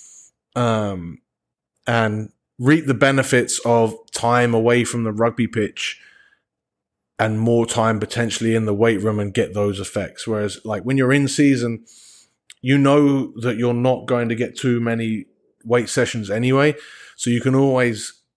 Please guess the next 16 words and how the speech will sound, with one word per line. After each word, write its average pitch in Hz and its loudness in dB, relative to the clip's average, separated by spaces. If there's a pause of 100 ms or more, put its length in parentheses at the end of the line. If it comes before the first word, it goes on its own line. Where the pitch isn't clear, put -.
(180)
go 131 -2
a 123 0
little 151 2
bit 151 2
lower 139 4
on 135 -2
the 127 -2
volume, 123 -2
<clears throat> 165 -2 (640)
really 147 2
not, 139 -2
really 147 2
deprioritize, 139 0
not 135 -2
saying 123 0
that 113 -2